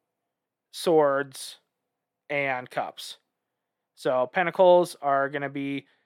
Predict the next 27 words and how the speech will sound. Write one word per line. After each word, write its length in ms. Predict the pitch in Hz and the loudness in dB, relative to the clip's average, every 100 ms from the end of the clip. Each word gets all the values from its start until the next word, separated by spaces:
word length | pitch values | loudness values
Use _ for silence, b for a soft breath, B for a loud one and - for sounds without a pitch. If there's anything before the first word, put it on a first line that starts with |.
| _ | _
anytime 320 | 165 160 165 160 | -8 -2 -2 2
you 60 | |
have 180 | 160 151 | 2 2
pentacles, 440 | 170 151 170 160 | -2 -4 -2 -4
it's 120 | 139 - | -6 -10
gonna 160 | 143 | -10
be 140 | 143 135 | -10 -12
the 80 | |
slowest 480 | - 151 135 123 - | -12 -6 -4 -4 -8
moving. 400 | 123 113 117 110 | -16 -16 -18 -14
That 180 | 123 123 | -10 -8
represents 580 | 135 135 135 147 131 - | -8 -8 -8 -8 -10 -10
the 140 | 139 | -4
element 380 | 131 131 123 117 | -2 -4 -8 -12
of 120 | 117 | -12
earth. 320 | 123 107 - _ _ _ _ _ _ _ - | -12 -14 -16 _ _ _ _ _ _ _ -20
And 480 | 127 127 120 120 131 | -18 -16 -12 -12 -10
this 200 | 135 - | -12 -12
is 60 | 147 | _
gonna 140 | 156 139 | -8 -8
be 140 | 139 | -6
representing 640 | 139 139 151 139 135 131 131 | -2 -2 -4 -4 -6 -8 -12
things 280 | 147 139 | -12 -8
like 300 | 143 127 - _ | -6 -6 -8 _
health, 480 | - 156 147 - _ _ _ _ _ _ _ _ _ _ _ | 0 2 2 0 _ _ _ _ _ _ _ _ _ _ _
material 600 | 143 - 156 147 143 135 | -10 -6 -4 0 0 -2
issues, 680 | 139 - 139 135 131 135 | -4 -6 -6 -4 -6 -8